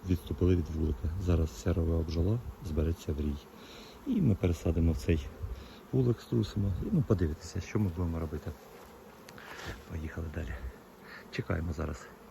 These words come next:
Вся льотна бджола збирається в вулик. Зрозуміли, да? А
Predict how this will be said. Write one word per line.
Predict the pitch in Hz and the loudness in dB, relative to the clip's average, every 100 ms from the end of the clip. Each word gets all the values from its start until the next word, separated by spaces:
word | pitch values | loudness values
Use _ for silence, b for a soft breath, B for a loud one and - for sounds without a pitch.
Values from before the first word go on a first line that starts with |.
| - - - - - - - - | -20 -20 -20 -20 -20 -20 -20 -10
Вся | - 123 117 | 4 8 8
льотна | 113 117 | 8 6
бджола | 104 101 104 123 135 120 95 | 4 6 8 8 6 2 -2
збирається | 95 98 113 107 - 110 95 - - - | 2 6 6 6 4 2 2 -4 -10 -4
в | 101 90 | -2 0
вулик. | 98 101 80 - - - - - - - - | 2 2 2 -4 -12 -14 -14 -16 -16 -14 -2
Зрозуміли, | 90 95 95 82 82 | 2 4 4 2 4
да? | 113 135 - - B B B B B - | 4 2 -6 -8 B B B B B -2
А | 143 165 - | 2 4 4